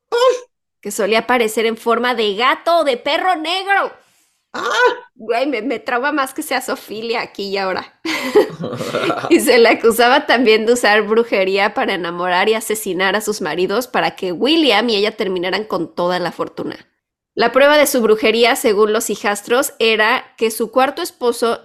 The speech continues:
Speaker 2: John Lepuer, estaba siendo envenenado ya que se le veía demacrado, con las uñas arrancadas y sin vello corporal.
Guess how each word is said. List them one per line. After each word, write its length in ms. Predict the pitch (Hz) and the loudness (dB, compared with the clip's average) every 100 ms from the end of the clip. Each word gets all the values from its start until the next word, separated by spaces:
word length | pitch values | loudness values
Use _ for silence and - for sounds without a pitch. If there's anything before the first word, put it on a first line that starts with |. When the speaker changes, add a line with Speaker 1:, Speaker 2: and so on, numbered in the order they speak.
| 196 | -2
Speaker 2:
John 320 | 233 220 240 | 0 0 -2
Lepuer, 680 | 202 - 220 214 196 240 311 | -4 -4 -2 0 0 0 -2
estaba 460 | - - 247 220 240 | -6 -6 0 0 0
siendo 280 | - 226 226 | -2 0 0
envenenado 800 | 208 196 180 175 220 240 190 220 | 0 -4 -4 -2 0 0 0 -2
ya 180 | 214 208 | -4 -8
que 100 | 247 | -4
se 140 | 214 | 0
le 100 | 196 | 0
veía 240 | 185 180 175 | 0 0 -2
demacrado, 880 | 202 180 151 - 208 202 202 247 | -2 -4 -4 -2 2 2 2 -2
con 160 | 247 170 | -2 -4
las 220 | 170 - | -4 -4
uñas 280 | 185 196 226 | -4 -4 -2
arrancadas 760 | 214 175 147 147 190 185 233 - | -2 -2 -6 -4 -2 -2 -2 -4
y 100 | 202 | -8
sin 220 | 180 170 | -4 -2
vello 240 | 170 180 | -2 -2
corporal. 720 | - 190 - 143 151 135 202 | -4 -6 -4 -4 -2 -4 -8